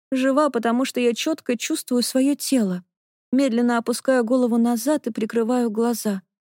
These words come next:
Считаю до десяти и снова их открываю. Я однозначно на кровати, а голова касается подушки.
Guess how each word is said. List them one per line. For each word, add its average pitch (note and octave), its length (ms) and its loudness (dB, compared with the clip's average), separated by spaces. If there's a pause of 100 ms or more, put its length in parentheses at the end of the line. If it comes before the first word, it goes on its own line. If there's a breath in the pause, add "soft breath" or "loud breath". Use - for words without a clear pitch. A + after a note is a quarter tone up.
(160)
Считаю C4 400 0
до A3 100 0
десяти A3 580 -2
и G#3 40 -2
снова C4+ 340 2
их A#3+ 140 -2
открываю. A3+ 640 0 (640)
Я C4 160 2
однозначно A#3 560 0
на A3 140 2
кровати, A#3 600 0 (440)
а B3 80 0
голова A#3+ 340 2
касается C4 480 0
подушки. A#3 640 -2